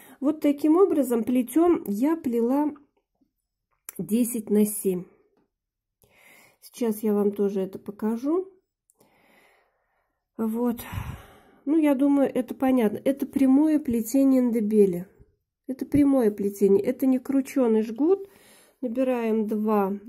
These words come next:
спускаемся через два. Давайте еще раз. Поднимаемся через два в первый раз.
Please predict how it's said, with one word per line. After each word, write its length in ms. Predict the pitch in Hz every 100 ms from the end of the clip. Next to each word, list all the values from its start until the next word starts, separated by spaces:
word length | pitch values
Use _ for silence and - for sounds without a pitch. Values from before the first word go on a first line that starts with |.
| -
спускаемся 920 | - - 208 - 214 202 190 196 185
через 380 | - 202 196 226
два. 300 | 254 320 339
Давайте 500 | 269 240 233 233 220
еще 300 | 214 - 208
раз. 220 | 208 208 - _ _ _ _ _ _ _ _ _ _ _ _ _ _ _ _ _ _ _
Поднимаемся 960 | - 226 233 226 220 208 196 202 202 185
через 440 | - 202 190 185
два 560 | - 185 170 180 240 381
в 760 | 403 _ _ _ _ _ _
первый 360 | - 285 285 294
раз. 240 | 285 294